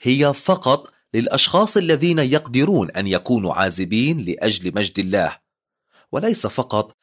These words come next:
بسبب قلة التكريس أو لأن الناس وضعوا مواصفات دنيوية للأشخاص الذين يرغبون في الزواج منهم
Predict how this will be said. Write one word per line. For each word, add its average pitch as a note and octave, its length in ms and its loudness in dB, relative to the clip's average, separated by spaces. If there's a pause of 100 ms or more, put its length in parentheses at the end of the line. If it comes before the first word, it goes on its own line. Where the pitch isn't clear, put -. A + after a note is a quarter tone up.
(240)
بسبب A2 420 0
قلة A#2+ 500 0
التكريس A#2+ 880 -2
أو F2+ 320 2 (220)
لأن A2+ 320 -2
الناس G#2 460 0
وضعوا G2+ 360 0
مواصفات G2 760 -2
دنيوية G#2+ 880 0 (200)
للأشخاص D#3+ 600 0
الذين C3 380 0
يرغبون A2+ 680 0
في A2 100 -4
الزواج F#2 520 0
منهم G2+ 420 -2